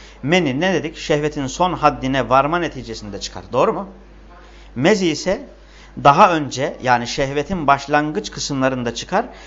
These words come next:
ve şehvetin son haddine kadar ara ara gelir. Mesela biz ön sevişme diye bir şey biliyoruz değil mi cinsel ilişkide? Ha? İşte o dönemde gelir. Anladık mı? Mezi budur. Şimdi özellikle bu tafsillere gidiyorum. Mesela sizin aranızda,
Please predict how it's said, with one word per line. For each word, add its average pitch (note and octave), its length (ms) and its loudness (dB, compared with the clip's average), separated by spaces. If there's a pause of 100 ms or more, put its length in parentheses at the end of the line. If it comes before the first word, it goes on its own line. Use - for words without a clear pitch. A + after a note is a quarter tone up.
(140)
ve C3 120 0
şehvetin D3 520 -2
son F3+ 260 2
haddine D3 440 0
kadar E3 320 -2
ara C#3+ 180 4
ara D#3 340 -2 (1040)
gelir. A#2 260 -2 (100)
Mesela C#3 340 0
biz C3+ 140 -10
ön D3+ 140 0
sevişme C3 460 -8
diye D3 140 -4
bir D3 40 -10
şey C#3 220 -4
biliyoruz G2 320 -8
değil E3+ 100 -8
mi D3+ 100 -4
cinsel G#2 320 -10
ilişkide? F2+ 340 -14 (440)
Ha? D3+ 160 -8 (320)
İşte D#3 180 -2
o G3+ 200 6
dönemde A2+ 360 0
gelir. F#2+ 260 -10 (220)
Anladık D#3 320 -4
mı? G2 120 -16
Mezi C#3 280 -6
budur. A2 280 -10 (560)
Şimdi F3+ 500 -4
özellikle D#3 540 0
bu F3+ 80 -6
tafsillere D#3 500 -2
gidiyorum. C3 400 -2 (400)
Mesela A#2+ 300 -4
sizin C#3+ 200 -10
aranızda, D3 520 0